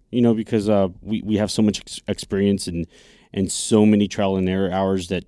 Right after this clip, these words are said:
that have gone into what, what, what we select. But that does allow us to give our guests and our students a unique experience, right? They, they can come here and they have questions.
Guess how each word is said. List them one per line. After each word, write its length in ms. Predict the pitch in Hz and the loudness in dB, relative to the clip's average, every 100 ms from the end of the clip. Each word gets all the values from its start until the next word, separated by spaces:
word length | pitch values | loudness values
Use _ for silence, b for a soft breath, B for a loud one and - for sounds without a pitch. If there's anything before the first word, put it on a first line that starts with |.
| - | -8
that 100 | 92 | -8
have 120 | 85 | -4
gone 200 | 98 92 | -4 -4
into 180 | 90 98 | -4 -4
what, 260 | 87 98 | -4 -4
what, 180 | 90 95 - - | -4 -8 -8 -8
what 160 | 98 | -6
we 100 | 95 | -6
select. 480 | 101 - 87 95 - _ b b b b | -8 -6 -6 -6 -8 _ b b b b
But 200 | 110 87 | -2 4
that 340 | 117 117 - | 4 4 0
does 200 | - 117 | 4 4
allow 300 | 110 107 101 | 6 4 4
us 300 | 104 98 - - - | 4 0 -6 -14 -12
to 140 | 110 | -10
give 540 | 92 104 101 98 87 - | -4 0 0 0 -6 -10
our 180 | 95 95 | -6 -6
guests 340 | 90 95 92 - | -4 -4 -4 -6
and 80 | |
our 60 | 90 | -8
students 580 | 82 95 90 87 - - _ - | -6 -6 -6 -6 -10 -18 _ -10
a 60 | |
unique 360 | 104 95 98 95 | -6 -2 -2 -4
experience, 600 | 90 - 98 85 80 - | -8 -10 -10 -8 -10 -8
right? 200 | 92 90 | -6 -4
They, 180 | 107 87 90 _ | -4 -4 -8 _
they 160 | 95 95 | -6 -4
can 180 | 98 | -4
come 240 | 87 110 101 | -4 -2 0
here 240 | 101 98 | 2 0
and 100 | 92 | 0
they 60 | 90 | -2
have 160 | 87 - | -6 -8
questions. 600 | 101 92 98 92 87 | -8 -6 -4 -4 -6